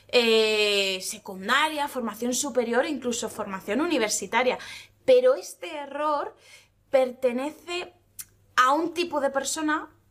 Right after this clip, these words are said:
que se mueve en un ambiente más rural o que quizá no tiene ningún tipo o casi ningún tipo de estudio.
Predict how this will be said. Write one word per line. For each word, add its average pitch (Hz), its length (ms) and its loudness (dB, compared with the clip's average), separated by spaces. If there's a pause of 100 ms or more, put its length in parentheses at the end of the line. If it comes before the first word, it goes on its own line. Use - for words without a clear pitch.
(520)
que 262 180 4
se 254 240 4
mueve 277 360 2
en 285 80 -4
un 277 100 -4
ambiente 262 400 0
más 247 360 -2
rural 233 840 2 (320)
o 254 160 4
que 254 140 0
quizá 262 480 0
no 277 400 0
tiene 262 460 -2
ningún 233 480 0
tipo 254 380 2
o 240 140 -2
casi 226 280 -6
ningún 226 380 -2
tipo 220 280 -4
de 190 100 -2
estudio. 185 580 -6